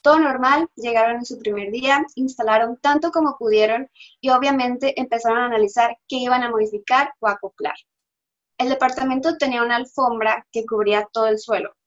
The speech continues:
excepto baño y cocina. Pero había una mancha peculiar de buen tamaño justo enfrente de la entrada del cuarto, como mancha de grasa. Hmm. No le dieron importancia,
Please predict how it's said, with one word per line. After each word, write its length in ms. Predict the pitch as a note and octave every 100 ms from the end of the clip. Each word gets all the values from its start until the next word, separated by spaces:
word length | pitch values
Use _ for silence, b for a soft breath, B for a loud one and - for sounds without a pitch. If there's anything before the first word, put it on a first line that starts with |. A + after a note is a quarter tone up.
| _
excepto 500 | A3 A3+ A#3 A#3+ A#3+
baño 500 | A3 A#3+ C#4+ D#4 F4 G4 _
y 120 | - A3+ -
cocina. 380 | G#3+ - F#3+ E3 - _ _ b b _ -
Pero 360 | D#4 D#4+ D4 -
había 260 | B3 A#3+ A#3
una 160 | A#3
mancha 400 | A#3+ A3+ A#3 B3 - _ _ _
peculiar 580 | A#3+ A#3 A#3 A3+ A#3+ A3+ -
de 180 | - A3
buen 220 | G#3 G3
tamaño 560 | G3 A#3 G#3+ G3 G3+ A#3 _ -
justo 300 | D4 D4 E4
enfrente 640 | D#4 C#4+ B3 B3 C4 D4
de 120 | - A3
la 80 |
entrada 420 | G#3 G#3 G3 G3 G3+
del 180 | G#3+
cuarto, 460 | G#3+ C4+ C#4+ - - _ _ _
como 220 | B3 A#3
mancha 340 | A3 G3+ G3+ A3+
de 120 | A3+
grasa. 380 | B3 D4 - - _ _
Hmm. 200 | D#4 D#4+ A3 - _ _ _ _ _ _ _ _ _
No 140 | D4+
le 100 | E4+
dieron 240 | F#4 F4+ F#4
importancia, 640 | D#4+ B3+ B3+ B3+ C#4 A3